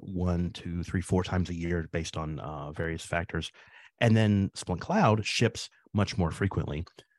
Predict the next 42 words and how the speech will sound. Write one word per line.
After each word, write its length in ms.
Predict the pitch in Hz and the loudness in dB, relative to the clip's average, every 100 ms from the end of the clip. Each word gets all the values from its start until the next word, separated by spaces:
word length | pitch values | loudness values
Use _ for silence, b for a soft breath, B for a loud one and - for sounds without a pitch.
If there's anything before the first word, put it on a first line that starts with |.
| _ | _
Um, 380 | 85 78 78 73 - _ | -10 -8 -8 -10 -12 _
and 120 | 110 104 | 6 8
then 120 | 101 | 8
there's 220 | 92 87 | 6 0
services 640 | - 170 135 104 - 92 | 2 4 4 0 -4 -4
in 100 | 90 | -4
Splunk 300 | 87 - 80 | -2 -2 -2
Cloud, 360 | - 87 82 92 | 0 0 2 2
and 120 | 80 | 4
those 180 | 95 110 | 4 2
ship, 360 | - - 82 - - _ _ _ _ _ _ _ - _ - | 2 0 0 -4 -14 _ _ _ _ _ _ _ -20 _ 2
they're, 240 | 120 117 | 6 8
they're 140 | 117 117 | 8 8
not 140 | 107 | 6
necessarily 520 | 104 - - 104 90 | 2 -2 2 2 2
tied 360 | - 110 95 87 | -2 0 0 -2
to 180 | 92 85 | -4 -6
a 80 | 82 | -6
cloud 260 | 90 82 | -6 -4
release. 320 | 76 73 71 | -4 -6 -6
They 100 | - | -6
could 220 | - 92 - | -2 -4 -2
be. 160 | 76 | -6
And 100 | 82 | -2
then 120 | 110 120 | 2 2
we've 100 | 113 | 2
got 140 | 123 - | 0 0
other 440 | 123 127 120 101 b _ _ | -2 0 0 -2 b _ _
things 240 | 101 87 | -6 -6
like, 180 | 90 87 | -6 -2
I 40 | 95 | -2
don't 80 | 80 | -2
know, 60 | |
Splunk 320 | 76 - 95 95 | -6 -2 -2 0
Mobile, 440 | 87 87 80 - B 131 107 - | -2 -2 -4 -8 B -14 -10 -6
um, 360 | 90 85 82 - | -4 -2 -4 -2
where 180 | 98 92 | 0 4
they're 320 | 104 98 - - - | 4 4 0 -10 4
totally 360 | 135 127 95 | 6 8 6
out 100 | 80 | 0
of 120 | 76 | -4
band. 380 | - 73 65 - | -6 -8 -8 -12